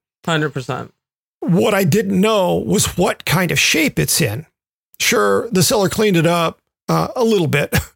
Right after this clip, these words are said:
Speaker 2: <laughs> but how many miles are on the drivetrain? Does it need a new chain, a new cassette, brake pads? So when I went to meet him yesterday, I brought along a little tool that Park,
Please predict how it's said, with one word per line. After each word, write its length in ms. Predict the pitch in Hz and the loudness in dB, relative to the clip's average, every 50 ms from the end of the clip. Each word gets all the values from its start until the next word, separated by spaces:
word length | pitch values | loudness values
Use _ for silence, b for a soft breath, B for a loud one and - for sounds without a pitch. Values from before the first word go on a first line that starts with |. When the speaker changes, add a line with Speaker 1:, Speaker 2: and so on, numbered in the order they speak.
| _ - | _ -20
Speaker 2:
<laughs> 280 | - - - - - - | -16 -12 -12 -10 -4 0
but 300 | 147 208 190 185 - - - | 0 2 2 0 -2 -4 -2
how 140 | - 208 269 | -2 0 0
many 120 | 320 339 | 2 0
miles 400 | 339 339 339 359 359 339 311 139 | 0 2 0 0 0 0 0 0
are 120 | 185 285 - | 2 2 2
on 100 | 175 165 | 2 0
the 60 | 156 | 0
drivetrain? 520 | 143 160 156 143 135 - 135 131 - 127 _ _ _ _ - | 0 0 0 -2 -2 -2 -4 -6 -8 -10 _ _ _ _ -2
Does 180 | 226 214 202 285 | 0 0 2 0
it 80 | 247 | 0
need 180 | 240 269 294 302 | 0 0 0 0
a 40 | 311 311 | 0 0
new 140 | 311 302 | 0 0
chain, 400 | - - - 339 339 311 104 - | 0 0 -2 0 0 0 0 0
a 80 | - 170 | 0 0
new 140 | 233 262 269 | 0 0 0
cassette, 580 | - 190 170 - - - - - - - _ | -2 -2 -2 0 0 0 -2 -2 -4 -6 _
brake 300 | - 226 311 359 - - | -4 -2 -2 -2 -2 -2
pads? 600 | - 160 185 170 135 123 113 107 - - - - b b b b b b _ _ _ _ _ - | -2 0 0 0 0 -2 -2 -4 -6 -6 -6 -6 b b b b b b _ _ _ _ _ -4
So 500 | - - 208 190 180 208 226 - - _ _ _ _ _ _ _ _ _ _ _ - | -2 0 0 0 0 0 0 -2 -4 _ _ _ _ _ _ _ _ _ _ _ -6
when 160 | - 165 190 | -4 -2 -2
I 60 | 190 202 | 0 0
went 220 | 180 190 208 196 | 2 0 0 0
to 80 | 208 226 | 0 0
meet 180 | 220 226 208 | 2 2 2
him 100 | 196 185 | 2 2
yesterday, 500 | 175 170 156 - - 165 165 170 190 - | 2 2 0 0 0 0 0 0 0 0
I 100 | - 185 | -2 -2
brought 300 | 170 143 180 175 185 190 | 0 0 0 0 0 0
along 420 | 196 175 175 175 175 180 180 185 190 | 0 2 2 2 2 0 0 -2 -2
a 100 | 180 160 | 0 0
little 240 | 160 175 214 262 | 2 2 0 0
tool 320 | - - - 220 202 196 185 | -2 -2 0 0 2 2 0
that 160 | 156 - _ | 0 -2 _
Park, 580 | - - - 247 269 277 285 - _ _ - | -8 -4 -2 -2 0 -2 -2 -6 _ _ -20